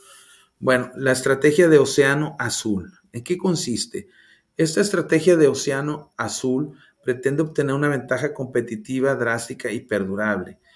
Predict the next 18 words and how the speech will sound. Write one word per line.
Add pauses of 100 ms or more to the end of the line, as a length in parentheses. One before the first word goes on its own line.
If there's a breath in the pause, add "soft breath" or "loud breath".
(400 soft breath)
Esta
estrategia
se
basa
en
descubrir
o
inventar
nuevos
segmentos
de
industrias
que
crean
una
demanda
completamente
nueva.